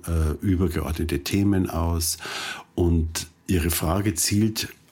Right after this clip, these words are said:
absolut auf den richtigen Punkt. Das ist nämlich das Problem, äh, dass es unterschiedliche Institutionen sind. Ein genuines Museum, denken Sie an die Landesmuseen,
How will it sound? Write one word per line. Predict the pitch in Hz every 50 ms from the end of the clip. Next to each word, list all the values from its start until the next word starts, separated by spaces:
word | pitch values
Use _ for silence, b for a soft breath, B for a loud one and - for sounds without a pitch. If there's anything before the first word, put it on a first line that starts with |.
| _ _ _ _
absolut | - - 80 - - - 120 110 123 -
auf | 85 - 80 80
den | - - 90
richtigen | 92 90 92 - - 92 85 82 78
Punkt. | 78 - - 92 110 135 143 -
Das | 87 82
ist | - - - -
nämlich | 95 92 92 98 95 - - - -
das | - 82 - -
Problem, | - - 85 76 - - - - 69 90 101 110 120 127 123 B B B B B B B B B B _ -
äh, | - 98 98 95 92 95 95 95 - -
dass | - 95 90 - -
es | 101 - -
unterschiedliche | - 107 101 101 - 98 - - 104 95 95 95 - -
Institutionen | 95 98 - - 110 - 120 113 - - 160 175 190 151 85 73 69
sind. | - - 69 67 65 - - - -
Ein | - 73 71 76 80 -
genuines | - 95 92 92 92 87 85 85 82 82 80 80 - -
Museum, | 82 78 76 85 85 90 98 101 101 101 -
denken | - 82 73 69 71 -
Sie | - 78
an | -
die | - 71
Landesmuseen, | 69 85 - 92 101 107 - - 117 107 101 - 104 101 101 98 98 101 104